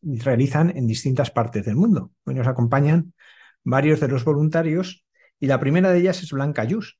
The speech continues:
de veintiún años, estudia cuarto de enfermería y este verano ha estado en la isla de Negros, en Filipinas, realizando por primera vez este voluntari-, voluntariado. Buenas noches, Blanca.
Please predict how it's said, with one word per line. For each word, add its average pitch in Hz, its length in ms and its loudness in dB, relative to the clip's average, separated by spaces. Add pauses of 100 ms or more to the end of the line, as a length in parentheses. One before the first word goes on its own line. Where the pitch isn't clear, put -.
de 110 80 -4
veintiún 107 320 0
años, 165 560 2
estudia 127 480 0
cuarto 139 340 2
de 123 80 0
enfermería 156 720 0 (400)
y 143 60 -4
este 156 200 0
verano 165 260 2
ha - 20 2
estado 156 260 -2
en 151 80 0
la 120 60 0
isla 131 220 0
de 120 100 0
Negros, 160 340 -4
en 110 140 -6
Filipinas, 104 680 -4 (220)
realizando 131 760 0 (100)
por 117 200 2
primera 123 340 2
vez 135 300 -4
este 127 220 -4
voluntari-, 104 640 -2
voluntariado. 107 680 -2 (600)
Buenas 147 200 4
noches, 120 280 0
Blanca. 113 400 -2